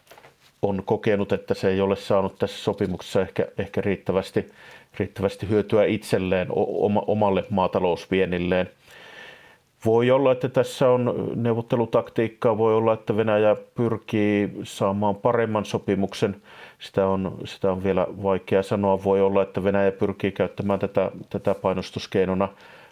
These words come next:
länttä kohtaan. Tämä Sevastopolin hyökkäys antoi Venäjälle mahdollisuuden tavallaan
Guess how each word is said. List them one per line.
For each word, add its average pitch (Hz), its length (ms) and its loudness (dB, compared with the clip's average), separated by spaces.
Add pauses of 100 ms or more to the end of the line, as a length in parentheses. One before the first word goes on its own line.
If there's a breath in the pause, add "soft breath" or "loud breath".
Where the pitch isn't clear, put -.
länttä 98 380 -2
kohtaan. 92 640 -2 (560 loud breath)
Tämä 95 260 0
Sevastopolin 117 680 0
hyökkäys 127 460 2
antoi 113 360 2
Venäjälle 95 400 2
mahdollisuuden 95 720 0
tavallaan 90 520 -2